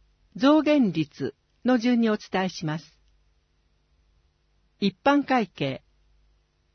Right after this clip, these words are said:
二百八十六億四千万円、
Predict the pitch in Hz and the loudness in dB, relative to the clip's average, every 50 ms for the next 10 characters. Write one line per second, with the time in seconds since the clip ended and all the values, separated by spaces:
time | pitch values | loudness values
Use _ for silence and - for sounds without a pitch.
0 | _ _ _ _ _ _ _ _ _ _ _ _ _ _ _ _ - 214 220 262 | _ _ _ _ _ _ _ _ _ _ _ _ _ _ _ _ 0 2 4 4
1 | 302 339 - 320 302 320 330 - 294 262 - 285 285 277 269 262 254 - - 247 | 4 2 2 0 0 0 0 0 -2 -2 0 0 0 2 2 2 0 0 0 2
2 | 226 190 160 - - 151 147 - _ - 214 233 254 262 - - 254 247 233 233 | 2 2 0 -2 -4 -4 -4 -4 _ -2 2 2 2 2 2 0 0 2 2 2
3 | 220 214 202 170 147 139 131 131 139 165 240 | 0 0 0 0 -2 -2 -4 -6 -8 -10 -14